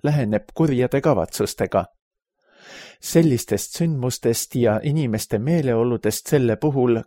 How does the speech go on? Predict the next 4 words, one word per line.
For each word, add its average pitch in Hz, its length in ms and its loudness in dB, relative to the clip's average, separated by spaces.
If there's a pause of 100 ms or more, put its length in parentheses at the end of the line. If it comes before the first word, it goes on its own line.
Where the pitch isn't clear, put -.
kõneleb 131 400 0
meile 120 320 -2
Jesaja 143 580 0
järgnevalt. 107 840 -2